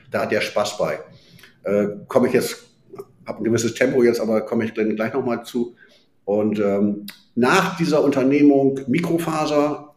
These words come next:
Magic Mountains, als dann das an jeder Milchkanne zu erwerben, äh, oder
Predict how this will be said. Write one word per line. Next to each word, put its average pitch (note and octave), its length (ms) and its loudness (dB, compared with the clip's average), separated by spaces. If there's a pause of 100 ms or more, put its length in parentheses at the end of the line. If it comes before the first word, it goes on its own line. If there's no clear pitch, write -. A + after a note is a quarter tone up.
(100)
Magic C3 460 2
Mountains, C#3+ 800 2 (460)
als C3 320 0
dann C#3+ 240 2
das - 480 -2
an A#2+ 160 2
jeder B2+ 220 4
Milchkanne C3+ 560 4
zu - 120 -2
erwerben, C3 760 2 (180)
äh, G2 680 -14
oder G2 240 -6